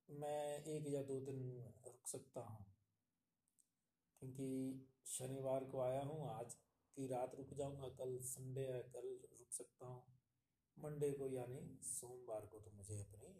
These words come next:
जॉब पर, नौकरी पर जाना है।" महात्मा ने कहा, "ठीक है, कोई चिंता की बात नहीं, आप ऐसे करो, आंखें बंद करो।" उन्होंने विधि बताई, ध्यान की विधि बता दी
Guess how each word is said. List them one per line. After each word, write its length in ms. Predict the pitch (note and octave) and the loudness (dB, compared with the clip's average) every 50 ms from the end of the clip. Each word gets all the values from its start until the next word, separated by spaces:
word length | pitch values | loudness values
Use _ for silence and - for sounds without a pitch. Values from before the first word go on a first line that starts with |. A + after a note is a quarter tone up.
| - - | -12 -12
जॉब 380 | - G2 F#2+ F#2 F#2 F#2 F#2 F2+ - | -10 -10 -6 -8 -6 -6 -6 -8 -8
पर, 180 | - G2 F#2+ - - - | -8 -10 -10 -10 -12 -12
नौकरी 320 | F#2 F2 F#2 - F2+ F2 | -14 -14 -14 -14 -16 -16
पर 300 | - - - - - - - - - - - | -14 -6 -6 -6 -6 -6 -14 -20 -18 -8 -6
जाना 340 | - - - - - - - - | -4 -4 -4 -4 -4 -4 0 2
है।" 220 | - - C#3+ D3+ C#3+ - - - - - - - - - - - - - - - - | 4 4 4 4 2 0 -4 -10 -16 -18 -18 -18 -18 -20 -20 -20 -20 -20 -20 -8 -2
महात्मा 280 | E3+ F3 F#3+ - A3 A#3 | 2 2 2 2 0 -8
ने 80 | A#3 | -4
कहा, 100 | A#3 A#3 | -4 -2
"ठीक 220 | A#3 A3+ A#3+ A#3+ G#3 | -2 -2 -4 -2 -4
है, 120 | G3+ - - - _ - _ _ _ _ _ _ _ _ _ _ _ _ _ _ _ _ _ _ - - _ - - _ _ - | -6 -8 -8 -14 _ -20 _ _ _ _ _ _ _ _ _ _ _ _ _ _ _ _ _ _ -20 -20 _ -20 -20 _ _ 0
कोई 180 | E3 E3+ F3 F3 - E3 - - - - - | 2 2 2 2 0 -4 -10 -12 -16 -14 -10
चिंता 320 | D3+ D3 D3 - D3+ D3+ | -10 -10 0 4 4 4
की 120 | C#3+ C#3+ | 6 4
बात 280 | C3+ B2+ B2 A#2+ - - - | 4 4 4 4 2 0 -4
नहीं, 180 | G2+ - - - - - - _ - - - - - - _ _ _ _ _ _ _ _ - | -6 -6 -8 -14 -18 -20 -20 _ -20 -20 -20 -20 -20 -20 _ _ _ _ _ _ _ _ 2
आप 200 | C#3 D#3+ D#3+ F3 | 2 4 6 8
ऐसे 260 | E3+ E3+ E3+ F#3+ F#3+ | 6 8 8 4 4
करो, 200 | F#3+ G3+ G3+ G3+ | 4 6 8 8
आंखें 280 | F3+ E3+ E3 E3+ F3+ F#3 | 8 8 6 4 0 2
बंद 280 | - D#3+ D#3+ D#3+ D#3 C#3+ | 2 2 2 2 2 2
करो।" 260 | D3 D#3 F3+ G3 - - - - - - - - - - - - - - - - - - - - - - - - - - - - - - - | 4 4 4 4 2 2 0 -2 -4 -6 -8 -8 -10 -18 -20 -20 -20 -20 -20 -20 -20 -20 -20 -20 -20 -20 -20 -20 -20 -20 -20 -20 -20 -10 -6
उन्होंने 260 | D#3 D#3 E3+ E3 D#3+ | -4 -2 0 0 0
विधि 280 | C#3+ - C#3+ D3+ D#3+ E3+ | 0 0 -2 0 0 2
बताई, 340 | D#3+ D#3+ D#3+ D#3+ D#3 D#3 D#3 D#3 | 2 4 6 8 8 8 6 4
ध्यान 280 | B2 B2+ C3 C#3 C#3+ | 2 2 2 0 -2
की 120 | C#3+ - C#3 | -6 -12 -14
विधि 220 | C3+ C3+ C3+ C#3+ | -12 -8 -6 -4
बता 240 | C3+ C3 C3 C#3 C#3+ | -4 0 0 0 0
दी 160 | D3+ E3+ D3+ | 0 0 -4